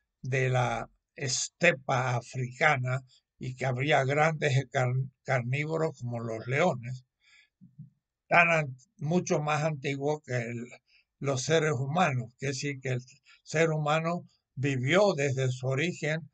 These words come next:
con animales carnívoros que tenía que defenderse especialmente en la noche, cuando se duerme y está uno indefenso. Por eso la casa era un lugar de protección,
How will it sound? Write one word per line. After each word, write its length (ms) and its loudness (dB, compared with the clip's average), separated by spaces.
con 240 0
animales 720 2
carnívoros 760 0
que 120 -6
tenía 440 -2
que 140 -4
defenderse 720 0
especialmente 1200 0
en 220 -4
la 160 -6
noche, 480 -4
cuando 360 -4
se 220 -8
duerme 640 -2
y 100 -10
está 300 -4
uno 240 -2
indefenso. 760 -4
Por 160 -2
eso 320 -4
la 300 -2
casa 480 2
era 180 2
un 140 2
lugar 320 2
de 180 -2
protección, 880 -2